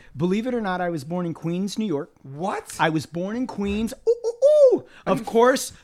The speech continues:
Speaker 1: the home of the Ramones. I'm gonna just throw it right out there. And my mo-, and then I
Speaker 2: Holy
Speaker 1: lived,
Speaker 2: shit.
Speaker 1: I lived, again, we're gonna go deep.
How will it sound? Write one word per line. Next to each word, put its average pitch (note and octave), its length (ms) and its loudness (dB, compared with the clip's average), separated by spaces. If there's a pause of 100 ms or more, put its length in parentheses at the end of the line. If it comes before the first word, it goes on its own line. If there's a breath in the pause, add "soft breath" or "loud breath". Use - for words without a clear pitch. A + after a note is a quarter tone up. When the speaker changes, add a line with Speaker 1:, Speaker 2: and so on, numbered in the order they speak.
Speaker 1:
the G#3 80 -4
home A3+ 240 0
of B3+ 80 0
the C4+ 60 -2
Ramones. B3 520 2
I'm A3 140 0
gonna A3 120 -2
just G3 240 -4
throw G#3+ 220 -4
it G#3+ 80 -8
right G3+ 200 -4
out E3+ 200 0
there. E3 240 -2 (240 loud breath)
And F3+ 240 0
my E3 160 2
mo-, F#3+ 240 -2
and F#3+ 180 -2
then A3 140 -2
I G3+ 120 2
Speaker 2:
Holy G3+ 140 0
Speaker 1:
lived, A#3+ 480 0
Speaker 2:
shit. B3 300 -16 (220)
Speaker 1:
I F3+ 140 0
lived, G#3 680 0
again, G#3+ 320 -6
we're E3+ 120 -4
gonna G3 180 -4
go F#3+ 120 -2
deep. F3+ 340 -4